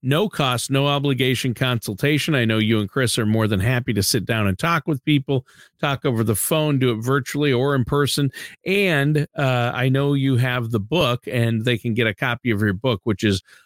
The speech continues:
a great read and so much great information, very educational.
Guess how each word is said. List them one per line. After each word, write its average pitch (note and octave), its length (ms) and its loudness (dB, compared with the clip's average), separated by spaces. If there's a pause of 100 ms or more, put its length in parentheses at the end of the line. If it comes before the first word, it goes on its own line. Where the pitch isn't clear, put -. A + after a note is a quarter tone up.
(160)
a A2 180 0
great B2 460 -2
read C3 520 0 (120)
and B2 580 0 (220)
so F3 500 0
much B2 300 -2
great A2+ 180 0
information, F#2+ 720 0
very B2+ 420 0
educational. G2 840 -2